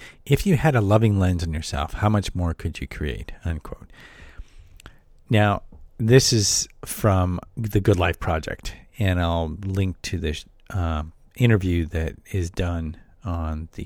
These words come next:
Good Life Project in the show notes at creative habits podcast dot com. But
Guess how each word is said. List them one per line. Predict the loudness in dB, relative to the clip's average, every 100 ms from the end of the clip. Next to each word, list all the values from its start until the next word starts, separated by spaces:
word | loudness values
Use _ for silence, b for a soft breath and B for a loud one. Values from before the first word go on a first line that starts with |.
| -4
Good | -2
Life | -2 -4
Project | -6 -6 -12 -10
in | -10
the | -8
show | -8
notes | -8 -8 -10 -8
at | -8 -8
creative | -8 -8 -6
habits | -10 -10 -14 -6
podcast | -6 -6 -10 -12
dot | -12 -10
com. | -10 -10 B B B 2
But | 2